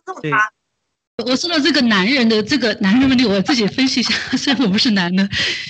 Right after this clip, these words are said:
Speaker 3: 但我在想，我觉得男人应该这样想，就是你男人都想要有权柄嘛，你想要女人顺服你，但是你别忘了，你的权柄来自于你爱别人，你不爱别人，你要别人尊敬你是不可能的。所以你要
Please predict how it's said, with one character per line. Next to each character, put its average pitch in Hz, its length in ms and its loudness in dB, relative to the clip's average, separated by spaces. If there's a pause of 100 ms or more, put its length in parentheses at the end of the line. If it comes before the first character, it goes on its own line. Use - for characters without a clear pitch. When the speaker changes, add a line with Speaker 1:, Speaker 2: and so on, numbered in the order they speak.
(120)
Speaker 3:
但 320 160 -2
我 208 120 0
在 262 100 -2
想， 202 240 -2
我 208 60 2
觉 226 100 0
得 262 80 4
男 202 100 2
人 220 80 2
应 226 60 4
该 233 60 2
这 240 100 0
样 226 160 2
想， - 340 -8
就 294 120 -2
是 302 120 0
你 226 140 2
男 180 200 -2
人 233 140 2
都 277 120 0
想 202 180 -2
要 190 160 -2
有 180 80 -2
权 180 300 -6
柄 165 160 -4
嘛， 165 80 -6
你 175 100 0
想 196 160 0
要 190 120 0
女 170 140 0
人 165 200 -2
顺 247 360 -4
服 180 200 -10
你， - 180 -12 (320)
但 269 160 -2
是 254 100 -4
你 170 160 -2
别 180 200 -6
忘 196 380 -2
了， 175 100 -8 (300)
你 202 120 2
的 262 140 0
权 196 400 0
柄 175 260 -2
来 175 180 -4
自 202 200 -2
于 190 100 2
你 175 300 -4
爱 185 160 -2
别 185 180 -10
人， 196 180 -14 (260)
你 208 120 2
不 233 140 -2
爱 262 180 2
别 180 180 -2
人， 170 220 -2
你 185 60 0
要 202 100 0
别 185 160 -4
人 185 140 0
尊 208 200 -4
敬 202 160 -2
你 196 60 -6
是 - 140 -6
不 - 160 -10
可 - 260 -8
能 160 240 -8
的。 - 200 -14 (220)
所 247 140 0
以 254 260 2
你 202 120 4
要 262 260 2